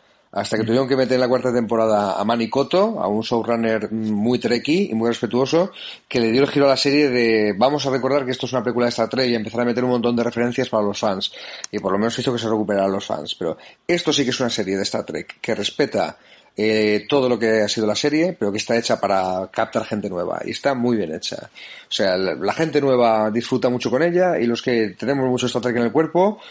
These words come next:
Speaker 1: pues vemos alguna cosita más que nos hace sonreír y vemos, eh, respeto por todo lo que nos gusta de la serie. Eh, bravo, bravo, estoy, estoy, estoy encantado, che.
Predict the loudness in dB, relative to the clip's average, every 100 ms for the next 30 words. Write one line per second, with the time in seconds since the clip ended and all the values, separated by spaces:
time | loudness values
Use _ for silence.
0 | -20 _ 2 2 2 2 2 2 -2 0
1 | 0 2 0 -2 -2 -2 -2 -2 0 2
2 | 4 4 2 2 0 0 -2 -2 -4 -2
3 | -2 0 0 -2 0 0 0 0 -2 -4
4 | -4 -6 -8 -10 -12 -14 -16 -20 -8 -2
5 | -2 -2 0 0 0 -4 -4 0 0 -2
6 | -4 0 0 0 -2 -6 -4 0 0 0
7 | -2 -2 -4 -8 -8 -8 -8